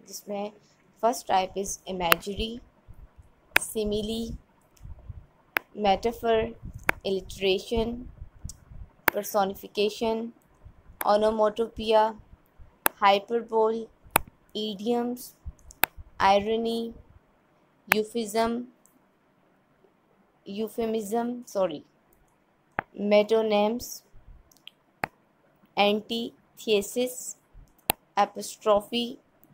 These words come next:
assonance, paradox, litorts, oxymoron, synecdoche, symbolism,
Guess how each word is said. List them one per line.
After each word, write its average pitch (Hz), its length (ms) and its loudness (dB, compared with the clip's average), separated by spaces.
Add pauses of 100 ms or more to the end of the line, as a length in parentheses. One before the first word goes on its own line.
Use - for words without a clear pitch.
(640)
assonance, 233 800 0 (580)
paradox, 220 880 4 (1300)
litorts, 214 1000 2 (1700)
oxymoron, 220 1040 4 (1400)
synecdoche, 202 1040 6 (1400)
symbolism, 175 640 0